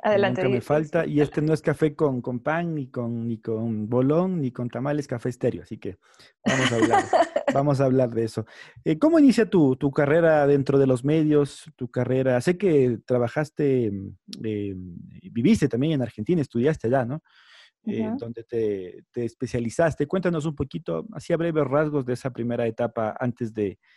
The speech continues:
Speaker 2: de, eh, venir al Ecuador, porque tú creo que has vivido en todo lado.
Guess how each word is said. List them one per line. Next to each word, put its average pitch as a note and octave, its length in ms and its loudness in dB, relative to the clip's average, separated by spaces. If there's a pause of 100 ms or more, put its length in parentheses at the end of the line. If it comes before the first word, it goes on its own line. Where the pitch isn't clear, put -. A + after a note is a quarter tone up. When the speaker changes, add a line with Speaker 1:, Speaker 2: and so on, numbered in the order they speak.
(340)
Speaker 2:
de, G#2 640 -2
eh, - 20 -6
venir A2 240 0
al B2+ 100 2
Ecuador, C3+ 320 2
porque A#2 220 -8
tú C#3+ 120 -8
creo C#3+ 140 -6
que C#3 140 -6
has A#2 80 -2
vivido B2+ 240 0
en A2+ 100 -4
todo B2+ 220 -2
lado. A2+ 240 -4